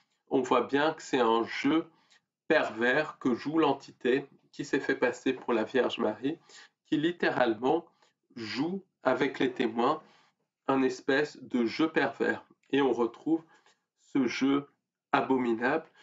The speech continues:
dans de nombreux contacts d'ovnis, des jeux sur les noms, des jeux avec les dates, des jeux sur la numérologie,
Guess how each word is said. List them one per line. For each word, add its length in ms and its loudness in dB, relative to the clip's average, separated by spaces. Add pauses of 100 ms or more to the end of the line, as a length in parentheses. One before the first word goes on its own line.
(340)
dans 480 2 (460)
de 200 0
nombreux 540 2
contacts 560 -2
d'ovnis, 400 0 (300)
des 220 2
jeux 220 0
sur 260 0
les 120 2
noms, 260 -2 (1300)
des 280 0
jeux 260 0
avec 340 0
les 80 0
dates, 420 -2 (200)
des 140 2
jeux 300 0 (680)
sur 280 -2
la 120 2
numérologie, 960 0